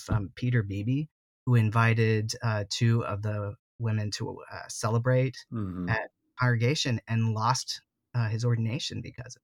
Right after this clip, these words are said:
Speaker 1: it. And I was, in our conversation in my parish after we watched the film, we thought, "Oh my goodness, how could this have happened? Um, how might this be repaired?"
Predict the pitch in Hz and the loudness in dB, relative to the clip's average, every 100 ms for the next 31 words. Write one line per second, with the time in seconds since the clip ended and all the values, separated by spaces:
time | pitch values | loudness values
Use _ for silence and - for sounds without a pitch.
0 | _ _ _ 123 - 107 117 104 - _ | _ _ _ -6 -4 -4 -4 -6 -10 _
1 | _ _ - 123 123 120 135 127 - 127 | _ _ 4 8 8 8 4 4 4 4
2 | 123 120 110 107 107 127 123 120 - - | 4 4 2 0 -2 0 2 2 0 -4
3 | 113 110 120 113 113 110 113 113 - 127 | -4 -2 -2 0 0 -2 -4 -10 -8 -6
4 | 131 - 120 - _ _ _ - 120 - | -6 -6 -10 -14 _ _ _ -2 -2 -2
5 | 92 87 - - 139 143 123 110 127 101 | -4 -4 -6 -6 -2 2 2 0 -2 -4
6 | - 85 - - - _ _ _ _ _ | -8 -8 -10 -10 -14 _ _ _ _ _
7 | _ _ _ _ _ _ _ - 143 127 | _ _ _ _ _ _ _ -2 0 0
8 | 143 117 120 117 139 147 120 - 98 - | 0 0 -2 -2 -2 0 -2 -6 -8 -12
9 | - _ _ 127 117 107 101 95 120 - | -20 _ _ 0 0 0 -4 -6 -10 -18
10 | _ - 127 135 127 107 117 - 117 107 | _ -6 -2 0 -2 -2 -6 -4 -6 -6
11 | - - 139 143 87 82 | -8 -6 -4 -2 -4 -8